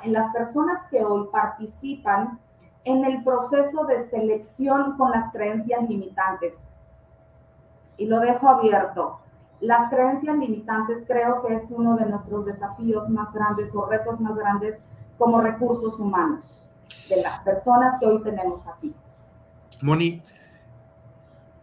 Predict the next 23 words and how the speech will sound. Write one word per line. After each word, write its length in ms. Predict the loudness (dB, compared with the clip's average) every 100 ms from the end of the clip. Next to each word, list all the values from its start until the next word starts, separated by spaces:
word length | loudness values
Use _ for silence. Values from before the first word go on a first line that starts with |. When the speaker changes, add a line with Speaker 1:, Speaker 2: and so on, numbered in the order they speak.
| -20 -10 -2
Speaker 2:
¿qué 80 |
le 220 | -2 0 2
dejarías 680 | 2 2 -2 0 2 0
como 240 | -2 -2 0
último 400 | 0 0 -2 -2
mensaje 840 | -4 -4 -6 -6 -4 -4 -4 -6
a 100 | -6
nuestros 340 | -4 -4 -6
seguidores 760 | -6 -4 -2 0 0 -2 -6 -8
y 60 | -6
nuestros 300 | -6 -6 -6
amigos 320 | -4 -4 -4
como 240 | -4 -4
conclusión 500 | -4 -6 -4 -4 -4
de 80 | -4
esta 220 | -4 -6
plática? 560 | -4 -4 -4 0 2 2
Y 140 | -2
que 100 | -6
tenemos 380 | -4 -2 0 0
pendiente 360 | -2 -2 0 0
otra, 300 | -2 -4 -8
¿eh? 220 | -8 -10